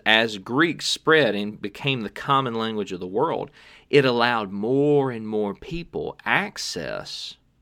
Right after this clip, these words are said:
to the Word of God, to the Scriptures. So that's a very important development.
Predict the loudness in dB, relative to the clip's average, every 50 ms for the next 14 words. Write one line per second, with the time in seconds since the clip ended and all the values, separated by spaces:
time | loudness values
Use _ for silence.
0 | _ _ _ _ _ _ _ -10 -10 -8 -6 -6 -6 -6 -6 -8 -8 -10 -6 -4
1 | -4 -4 -2 -6 -8 -10 -14 -12 -14 -12 -10 -8 -10 -10 -8 -8 -10 -10 -10 -12
2 | -14 -14 -16 _ -18 -18 -18 _ _ _ _ _ _ _ _ _ _ _ _ _
3 | _ _ _ _ -4 4 4 4 4 4 2 -2 0 2 2 2 2 2 0 -2
4 | -6 -6 0 0 0 0 0 -6 -8 -4 -2 0 0 0 -2 -6 -12 -16 -18